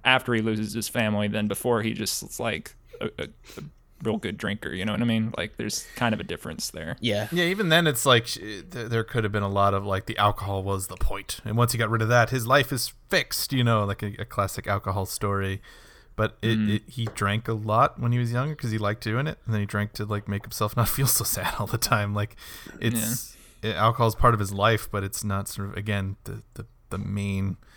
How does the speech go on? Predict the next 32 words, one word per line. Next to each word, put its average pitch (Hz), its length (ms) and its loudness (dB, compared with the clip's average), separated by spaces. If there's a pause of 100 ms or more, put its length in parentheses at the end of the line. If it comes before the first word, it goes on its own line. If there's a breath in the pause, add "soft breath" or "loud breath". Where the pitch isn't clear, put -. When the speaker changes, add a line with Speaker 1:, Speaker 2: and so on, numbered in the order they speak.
(320 soft breath)
Speaker 3:
reason 107 460 4
for 107 180 0
everything 101 380 2
wrong 104 180 4
with 92 120 -4
him. 98 180 -4
It's 101 120 -6
just - 260 -8
he 104 100 -4
made 101 340 -2
a 98 60 -2
bad 101 160 2
decision 101 380 -2
when 98 80 -2
he 101 40 -2
was 95 140 -6
drunk 110 240 2
one 92 120 -4
day, 92 140 -2
which - 160 -10
we've 95 160 -8
all 95 140 -2
done. 95 480 -4
It's - 100 -14
just 104 140 -10
his 95 120 -6
bad 92 200 -10
decision 92 320 -8
was - 160 -10 (560 soft breath)
horrifically 101 760 0 (220)
life-changing. 104 520 2
Speaker 2:
Yeah. - 200 2